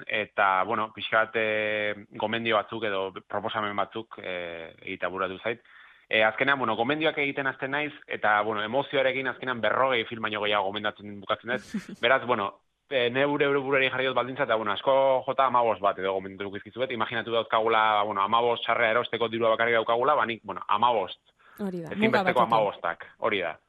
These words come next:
Speaker 1: Orduan, bueno, aipatuko ditut pixkat, eh, sail bakoitzetikan, errela pixkat, eh, batzuk nire ustez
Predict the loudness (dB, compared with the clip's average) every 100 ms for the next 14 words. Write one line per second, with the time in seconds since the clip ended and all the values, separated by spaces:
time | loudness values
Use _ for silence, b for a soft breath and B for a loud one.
0 | B B B B B B 0 0 2 2
1 | 4 2 2 0 0 -2 0 0 -2 0
2 | 2 0 -2 -8 -10 -2 2 2 0 -4
3 | -4 -2 -2 -2 -2 -2 -2 -4 -2 -2
4 | -4 -4 -4 -6 -8 -12 -18 -12 -4 -4
5 | -4 -6